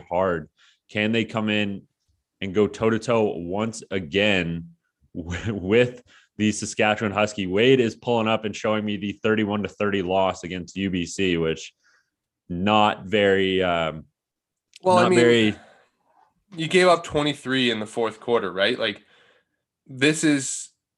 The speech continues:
Speaker 2: this is where, like, can you bounce back? Like, we know Co-, McConkey is building a good program, but it's, like, sometimes you take a loss. Like, that just happens. But can you physically rebound? Like, can you pull a Western where, you know what? Yeah,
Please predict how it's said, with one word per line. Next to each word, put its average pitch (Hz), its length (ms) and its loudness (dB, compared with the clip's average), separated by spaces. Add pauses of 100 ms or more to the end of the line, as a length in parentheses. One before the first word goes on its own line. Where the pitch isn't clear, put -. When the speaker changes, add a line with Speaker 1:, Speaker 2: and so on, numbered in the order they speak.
(160)
Speaker 2:
this 147 240 -2
is 151 220 0
where, 123 320 4
like, 98 280 -6 (880)
can 151 320 2
you 147 100 4
bounce 123 300 2
back? - 300 -2
Like, 101 160 -12
we 123 100 2
know 151 160 6
Co-, 160 240 -2 (340)
McConkey 127 500 -2
is 120 140 -2
building 113 300 0
a 101 60 -4
good 101 180 -2
program, 98 440 2
but 101 120 0
it's, 98 240 -4 (1200)
like, 123 200 -4
sometimes 180 400 2
you 139 60 0
take 143 180 0
a 123 60 0
loss. 127 420 -2
Like, 104 240 -6
that 113 260 0
just 117 180 -2
happens. 110 400 -4
But 104 200 -6
can 113 340 -2
you 120 160 2
physically 113 480 -4
rebound? 95 400 -2
Like, 90 140 -8
can 127 240 0
you 123 120 2
pull 123 280 0
a - 20 2
Western 101 420 -2
where, 98 260 -2 (300)
you 120 80 0
know 143 120 6
what? 139 320 4
Yeah, 131 320 0